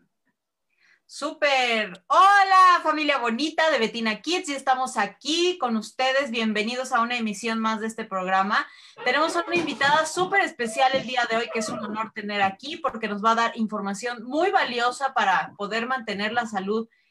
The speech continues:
en estos días complejos que pueden parecer, porque, pues, tenemos emociones y muchas cosas encontradas que pudieran jugar en contra. Así es que, bueno, para ello está nuestra especialista el día de hoy,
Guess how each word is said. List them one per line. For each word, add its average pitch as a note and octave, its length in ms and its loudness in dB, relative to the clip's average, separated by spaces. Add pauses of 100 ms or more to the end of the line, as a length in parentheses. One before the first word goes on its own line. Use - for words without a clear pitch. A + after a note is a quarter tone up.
(140)
en A#3 120 -4
estos C#4 360 -4
días C#4+ 420 0
complejos C#4 920 0
que A3+ 100 -6
pueden A3 300 -4
parecer, G3 480 -4
porque, F3+ 260 -16
pues, F3+ 220 -14
tenemos G3+ 320 -8
emociones A3+ 560 -6
y G#3+ 60 -12
muchas G#3+ 280 -12
cosas A3 220 -4
encontradas G3+ 680 -2 (300)
que A3+ 140 -2
pudieran B3 360 -2
jugar A#3+ 320 0
en B3 160 -8
contra. A#3 460 0
Así G#3 380 -4
es C4 160 -6
que, C#4 160 -4
bueno, G#3+ 320 -2
para F#3 180 0
ello A3+ 240 -4
está B3 240 -2 (140)
nuestra G3+ 280 -6
especialista G3+ 600 -8
el A3+ 80 -6
día A3 160 0
de A#3 160 0
hoy, B3+ 200 4